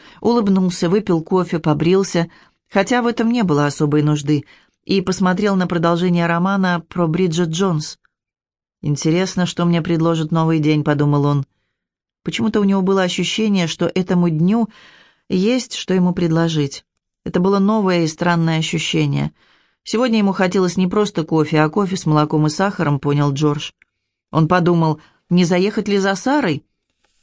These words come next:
чтобы отвезти ее в город, но решил, что она, скорее всего, предпочтет пройтись. Небо было затянуто облаками,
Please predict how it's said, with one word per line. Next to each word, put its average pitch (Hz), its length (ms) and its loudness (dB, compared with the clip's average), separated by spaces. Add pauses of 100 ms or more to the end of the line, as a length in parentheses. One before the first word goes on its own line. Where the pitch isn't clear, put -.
(480)
чтобы 180 300 0
отвезти 185 340 -2
ее 175 220 0
в 196 100 -4
город, 185 380 0 (400)
но 262 160 0
решил, 254 380 0
что 202 200 0
она, 208 220 2
скорее 190 380 2
всего, 185 360 0
предпочтет 175 720 -2
пройтись. 156 720 -4 (1000)
Небо 180 280 2
было 165 240 2
затянуто 160 580 0
облаками, 160 720 0